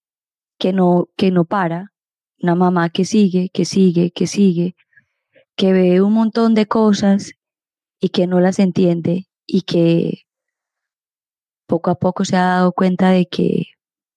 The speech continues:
el camino no es así como lo, no lo han pintado.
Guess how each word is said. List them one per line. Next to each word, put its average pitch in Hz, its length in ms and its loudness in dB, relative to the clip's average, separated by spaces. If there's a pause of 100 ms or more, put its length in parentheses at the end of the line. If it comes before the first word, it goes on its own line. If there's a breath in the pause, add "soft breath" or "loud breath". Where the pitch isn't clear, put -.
(520)
el 170 160 -4
camino 165 440 2
no 180 100 4
es 180 160 0
así 185 240 -2
como 180 520 2 (100)
lo, 175 260 -2
no 180 220 2
lo 170 100 2
han 170 140 2
pintado. 165 600 0